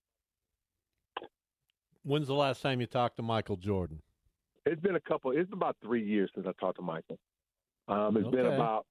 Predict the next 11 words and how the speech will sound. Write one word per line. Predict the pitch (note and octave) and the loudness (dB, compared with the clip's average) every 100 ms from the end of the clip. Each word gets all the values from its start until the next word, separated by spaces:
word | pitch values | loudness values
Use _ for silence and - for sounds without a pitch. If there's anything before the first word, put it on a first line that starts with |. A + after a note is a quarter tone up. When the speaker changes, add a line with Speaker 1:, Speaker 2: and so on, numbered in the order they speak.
| _ _ - | _ _ -2
Speaker 2:
a | |
year | G#2+ G2+ D#3 D3+ | 0 2 2 0
since | C3+ B2 | -2 -2
I | A2+ - | -2 -2
talked | A#2 G#2 | -4 -4
to | |
Dennis. | F#2 A#2 G2+ - - | -2 -2 -2 -6 -4
I'll | A#2+ B2 | -4 -2
see | B2 | -2
Dennis | C3+ C3 C3+ - _ _ _ _ _ _ _ _ _ | 0 0 0 -2 _ _ _ _ _ _ _ _ _
and | A#2+ A#2 A2 | 0 2 0